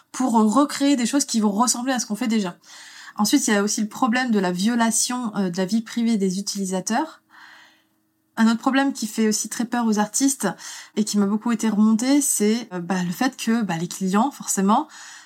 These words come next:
euh, ils vont se tourner vers cette solution puisque c'est gratuit. A priori, on peut se servir de Midjourney, euh, comme ça gratuitement sur le net pour générer des images,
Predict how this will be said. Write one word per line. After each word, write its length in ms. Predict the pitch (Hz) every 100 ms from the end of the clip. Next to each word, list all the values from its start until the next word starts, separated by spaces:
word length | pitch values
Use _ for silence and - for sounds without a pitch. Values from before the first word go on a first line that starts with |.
| -
euh, 320 | 196 185 180 175
ils 60 | 196
vont 100 | 190
se 120 | -
tourner 300 | 202 214 254
vers 180 | 202 -
cette 180 | 185
solution 480 | - 196 196 269 311
puisque 400 | 294 - 208 - 247 277
c'est 480 | - - 202 214 - -
gratuit. 500 | - 180 196 - 277
A 60 | 233
priori, 420 | - 202 202 262
on 60 | 214
peut 140 | 190
se 80 | -
servir 280 | 196 214 202
de 100 | 185
Midjourney, 760 | 202 190 202 202 202 240 254
euh, 60 | 180 - - -
comme 140 | - 196
ça 240 | - 226
gratuitement 500 | 214 214 214 214 220
sur 200 | 220 214
le 100 | 190
net 220 | 196 226
pour 220 | - 214 202
générer 340 | 190 190 226
des 240 | 214 190
images, 340 | 170 185 277